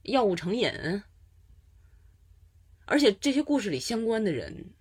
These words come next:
如果我们从新闻里大致这么一听，可能会觉得这些人倒霉活该，是他们自己找的。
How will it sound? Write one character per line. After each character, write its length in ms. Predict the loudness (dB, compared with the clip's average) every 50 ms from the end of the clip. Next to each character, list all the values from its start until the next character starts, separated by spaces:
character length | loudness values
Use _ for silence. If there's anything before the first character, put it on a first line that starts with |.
| -20 -20 _ -20 _ _ -20 _ _ -20 _ _ -20 -20 -20 -20 -18 -10
如 340 | -4 -2 0 2 2 2 4
果 240 | 4 6 6 6 4
我 180 | 4 0 -2
们 140 | -2 -4 -10
从 220 | -8 -8 -6 -6
新 280 | -6 -2 0 0 2 2
闻 220 | 0 -2 -2 -4
里 140 | -6 -8 -10
大 260 | -8 -8 -8 -6 -6
致 240 | -6 -4 0 0 0
这 100 | 0 0
么 80 | -2 -2
一 140 | -2 -6 -8
听， 340 | -8 -8 -8 -8 -8 -12 -16 -20 -20 -20 -20 -20 _ -20 -20 _ _ _ -20 -20 -20 -20 -20 -20 -10
可 160 | -2 0 2
能 160 | 2 2 2 4
会 140 | 4 4
觉 160 | 4 4 0 0
得 100 | 0 0
这 140 | 0 -2
些 160 | 0 0 0 0
人 320 | -2 -4 -8 -12 -14 -16 -20 _ -20 _ -20 -20 -20 -20 -14 -6
倒 200 | -2 0 0 0
霉 180 | -2 -4 -6 -6
活 240 | -8 -6 -6 -6 -4
该， 320 | -4 -4 -6 -6 -8 -12 -18 _ -20 -20 _ _ _ _ -20 -20 -20 -20 -20 -20 _ _ -20 -20 -18
是 160 | -12 -6 -6 -4
他 140 | -2 -2
们 100 | -4 -4
自 140 | -2 -4 -6
己 160 | -4 -4 -6
找 260 | -6 -6 -8 -8 -10 -16
的。 180 | -18 -18 -20